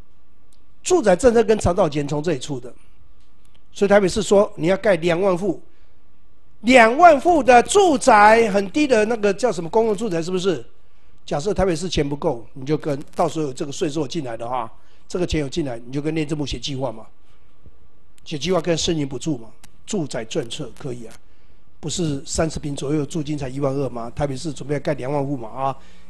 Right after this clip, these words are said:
盖得起来盖得不起来？我估计是盖不起来。好，再来，接着有那么好盖就好啦，对不对？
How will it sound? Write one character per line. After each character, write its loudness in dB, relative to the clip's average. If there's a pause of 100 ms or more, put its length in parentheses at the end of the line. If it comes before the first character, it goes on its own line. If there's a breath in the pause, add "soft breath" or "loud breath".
盖 6
得 4
起 2
来 4
盖 4
得 4
不 2
起 0
来？ -2 (140)
我 -8
估 -4
计 -4
是 -4
盖 0
不 -2
起 -6
来。 -10 (120)
好， -8 (440)
再 2
来， -2 (1120)
接 -2
着 -8 (180)
有 4
那 10
么 8
好 10
盖 6
就 8
好 6
啦， 6 (1300)
对 2
不 6
对？ 4